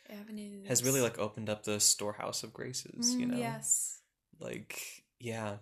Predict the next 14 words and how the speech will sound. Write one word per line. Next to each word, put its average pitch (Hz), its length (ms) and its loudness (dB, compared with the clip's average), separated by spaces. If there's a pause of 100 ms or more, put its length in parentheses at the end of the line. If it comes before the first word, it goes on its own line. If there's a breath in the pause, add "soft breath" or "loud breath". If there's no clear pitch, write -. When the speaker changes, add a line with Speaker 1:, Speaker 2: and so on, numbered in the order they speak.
Speaker 2:
just - 300 -2
opening 107 280 -8
up, 104 180 -8
like, 107 280 -8 (100)
okay, 117 520 -6
like, - 340 -8 (240)
we 113 240 -6
need 110 300 -4
mercy, 107 380 -4
we 110 140 -6
need 110 200 -10
grace 113 320 -4
right - 160 -10
now. - 260 -14